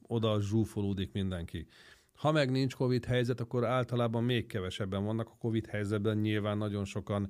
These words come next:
nem kockáztatnak külföldi utazást, nem alkalmasak külföldi utazásra,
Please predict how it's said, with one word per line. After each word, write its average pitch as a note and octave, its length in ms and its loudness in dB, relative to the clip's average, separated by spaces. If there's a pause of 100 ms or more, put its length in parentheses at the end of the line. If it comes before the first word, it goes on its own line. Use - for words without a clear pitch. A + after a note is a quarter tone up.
(400)
nem G#2 260 -2
kockáztatnak G2+ 800 -2
külföldi G2+ 480 -2
utazást, G2+ 500 -4
nem G2 220 -2
alkalmasak G2 580 -2
külföldi G2+ 480 -4
utazásra, G2 640 -2